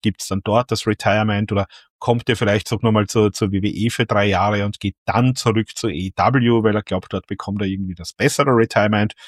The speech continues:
Oder ist ein Jericho überhaupt ein Typ, der sagt, ich werd nie retiren und wenn ich mit siebzig noch Bock hab und es geht noch irgendwie, dann mache ich das halt nochmal.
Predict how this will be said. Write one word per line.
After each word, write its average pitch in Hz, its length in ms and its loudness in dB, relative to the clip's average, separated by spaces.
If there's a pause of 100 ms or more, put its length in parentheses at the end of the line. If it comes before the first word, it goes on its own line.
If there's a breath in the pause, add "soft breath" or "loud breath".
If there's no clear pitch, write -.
(520 loud breath)
Oder 95 160 -2
ist 92 100 -4
ein 95 40 -2
Jericho 95 360 2
überhaupt 104 260 0
ein 98 80 -6
Typ, - 220 -4
der 98 100 0
sagt, - 260 -2
ich - 140 -10
werd 80 160 -6
nie 107 100 2
retiren 101 540 2
und 95 100 -6
wenn 95 100 -2
ich 90 60 -4
mit 92 140 -8
siebzig - 400 -4
noch 104 140 -6
Bock - 260 -2
hab 95 160 2
und 98 100 -2
es - 140 -6
geht 92 180 -2
noch 107 140 -2
irgendwie, 98 420 -2
dann 90 140 -4
mache 92 220 0
ich 131 80 0
das - 180 -2
halt 113 140 0
nochmal. 110 340 2